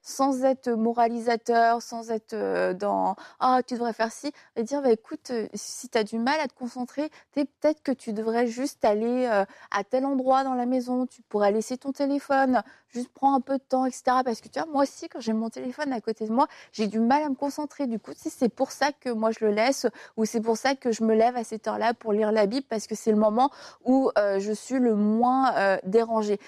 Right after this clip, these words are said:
Parce qu'en fait, souvent, les adolescents, on a l'impression peut-être qu'ils peuvent s'en ficher, qu'ils ont pas envie, mais beaucoup d'adolescents ont une lutte en eux. Ils ont envie d'aimer le Seigneur, ils ont envie de se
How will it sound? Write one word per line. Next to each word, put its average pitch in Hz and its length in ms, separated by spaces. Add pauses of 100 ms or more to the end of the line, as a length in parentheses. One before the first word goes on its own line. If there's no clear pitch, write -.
(140)
Parce 196 180
qu'en 254 160
fait, 320 160
souvent, 262 440 (220)
les 226 180
adolescents, 220 560
on 269 100
a 220 80
l'impression 214 540
peut-être - 280
qu'ils 202 100
peuvent 202 180
s'en 226 180
ficher, 240 340
qu'ils 208 200
ont 208 100
pas 277 120
envie, 262 320 (260)
mais 233 120
beaucoup 277 400
d'adolescents 226 640
ont 220 160
une 240 240
lutte 330 240
en 233 120
eux. 226 240
Ils 226 280
ont 381 200
envie 247 460
d'aimer 202 240
le 202 60
Seigneur, 233 460
ils 240 260
ont 349 140
envie 269 280
de 240 140
se 220 160